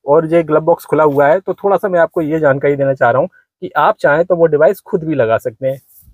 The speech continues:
हालांकि उसके लिए थोड़ा सा आपको एक दो वीडियो YouTube पे देखना होंगे, लेकिन उसकी जो cable होती है यानी उसको जो connect करने के लिए जो coupler होता है उसको कहाँ connect करना है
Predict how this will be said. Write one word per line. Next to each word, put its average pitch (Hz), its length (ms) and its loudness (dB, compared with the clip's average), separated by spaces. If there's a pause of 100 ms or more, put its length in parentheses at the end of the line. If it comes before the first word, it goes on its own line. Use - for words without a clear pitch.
(360)
हालांकि 220 360 0
उसके 190 180 -4
लिए 202 140 2
थोड़ा 185 260 4
सा 175 140 2
आपको 160 160 -2
एक 147 140 -2
दो 156 80 0
वीडियो 147 280 -4
YouTube 135 260 -8
पे 143 100 -2
देखना 123 300 -4
होंगे, 147 240 0 (320)
लेकिन 160 340 0 (220)
उसकी 233 300 -6
जो 233 120 2
cable 165 440 2
होती 139 300 -2
है 135 340 0
यानी 143 220 2
उसको 156 240 -4
जो 170 100 0
connect 151 320 0
करने 147 260 0
के 156 80 -8
लिए 156 120 0
जो 165 100 0
coupler 175 420 0
होता 135 300 0
है 135 140 4 (440)
उसको 185 240 0
कहाँ 175 260 0
connect 165 320 0
करना 151 260 0
है 190 140 -8